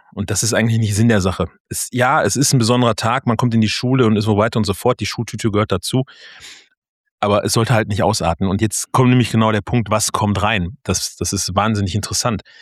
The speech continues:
Ich, ich fang mal an. Wir haben bei beiden Kindern ein bisschen Süßkram reingepackt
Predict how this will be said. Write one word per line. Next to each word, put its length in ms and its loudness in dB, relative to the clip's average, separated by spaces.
Ich, 260 -10
ich 140 -6
fang 160 0
mal 140 2
an. 320 0
Wir 160 0
haben 200 0
bei 120 2
beiden 260 2
Kindern 280 0
ein 60 0
bisschen 200 -2
Süßkram 360 -2
reingepackt 520 -2